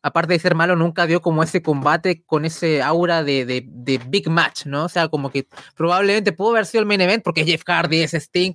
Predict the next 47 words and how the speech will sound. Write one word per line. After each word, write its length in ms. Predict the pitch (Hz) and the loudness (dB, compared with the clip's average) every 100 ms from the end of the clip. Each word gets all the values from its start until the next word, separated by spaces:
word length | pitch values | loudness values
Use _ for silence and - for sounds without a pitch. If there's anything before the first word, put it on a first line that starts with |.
| _ | _
pero 160 | 147 | 0
bueno, 240 | 160 156 110 - _ _ | 0 -2 -6 -16 _ _
pasó 300 | 151 - 208 | -2 0 0
lo 120 | 190 | 2
que 120 | 170 | 2
pasó. 300 | 143 143 131 | 0 0 -6
O 40 | 117 | -2
sea, 220 | 135 127 | -2 -2
como 240 | 135 131 | -4 -6
que, 300 | - 123 120 _ _ _ _ | -4 -4 -4 _ _ _ _
eh, 280 | 135 123 120 | 0 0 0
bueno, 140 | 127 | 0
ya 100 | 131 | 2
iremos 180 | 156 151 | 4 2
entrando 260 | 143 151 147 | 2 0 2
en 40 | |
lo 100 | 131 | 2
que 100 | 143 | 0
es 140 | 143 | -2
el 80 | 135 | -2
main 160 | 135 135 | -2 0
event, 300 | 131 131 117 | 0 -2 -2
pero 180 | 123 120 | -2 0
creo 180 | 175 220 | 0 -2
que 100 | 233 | 0
fue 140 | 214 | -2
una, 300 | 185 143 117 _ _ - | 0 -2 -4 _ _ -10
una 200 | 147 139 | -4 0
gran 260 | 156 165 156 | 2 2 2
deuda 320 | 160 151 131 | 2 2 0
con 160 | 127 | -4
respecto 240 | 123 147 - | -8 -16 -10
a 20 | |
este 120 | 135 | -8
show, 260 | - 156 - - _ | 0 0 -2 -18 _
con, 200 | 120 117 _ _ | -14 -14 _ _
con 160 | - 135 | -4 -4
esto 160 | 147 143 | 0 -2
de, 100 | 117 | 0
ok, 200 | 131 - 151 139 | -2 2 0 0
estos 240 | 147 160 | -6 -4
combates 500 | 156 139 147 165 156 | -2 0 2 0 -2
se 80 | 135 | -8
sienten 420 | - 160 160 156 | -4 -4 -4 -6
de 60 | 147 | -6
una 120 | 143 | -6
magnitud, 840 | 139 127 135 123 120 156 156 180 | -4 -4 -6 -12 -8 -4 -2 -4